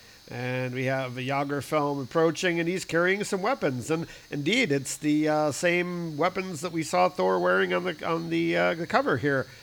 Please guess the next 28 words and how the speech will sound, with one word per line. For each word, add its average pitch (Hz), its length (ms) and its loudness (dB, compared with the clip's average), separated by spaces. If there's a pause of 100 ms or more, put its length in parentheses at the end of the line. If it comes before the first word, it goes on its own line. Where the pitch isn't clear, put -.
(120)
The 135 80 -8
sort 160 180 2
of 143 80 0
weird 147 320 2
belt 156 260 2
things 156 640 0
and 131 140 0
a - 20 -2
glove 147 560 4
with 123 120 -4
a 131 40 -2
lot 127 120 0
of 117 60 -8
spikes - 360 0
on 165 280 4
it 160 220 0 (360)
and 131 320 -2
a 127 80 -2
spiky 143 420 -2
shield. 123 300 0 (720)
"Cease 285 480 0
thy 240 320 4
fearsome 233 600 0
prattling, 226 640 0
Odin. 190 480 2 (400)
Look 262 220 0
thee 240 300 0
here, 202 480 2